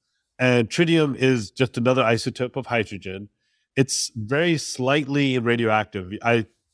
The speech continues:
I literally carry it around in my, in my pocket at conferences and the like. You can, I mean,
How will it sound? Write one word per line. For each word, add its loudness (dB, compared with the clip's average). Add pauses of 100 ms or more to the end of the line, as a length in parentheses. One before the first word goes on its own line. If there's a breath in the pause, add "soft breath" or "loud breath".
(140)
I 2
literally 4
carry 2
it 2
around 2
in -6
my, -20 (160)
in -2
my 0
pocket -4
at -6
conferences -2
and 2
the 2
like. 0 (360 soft breath)
You 2
can, 0 (100)
I -6
mean, -8